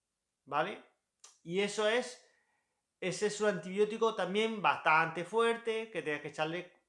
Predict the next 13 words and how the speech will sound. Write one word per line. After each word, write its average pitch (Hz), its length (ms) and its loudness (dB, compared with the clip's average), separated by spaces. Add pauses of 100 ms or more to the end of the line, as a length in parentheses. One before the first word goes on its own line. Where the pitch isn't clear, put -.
(100)
echarle 156 520 -4
normalmente 156 500 -4
unos 151 220 -4
días, 175 300 -2
primero 139 580 -10 (180)
probióticos 160 960 -4
y - 20 -16
prebióticos 160 720 -4
antes 156 340 0
de 123 60 -10
darle 151 420 -6
el 160 100 -6
antibiótico 196 640 -4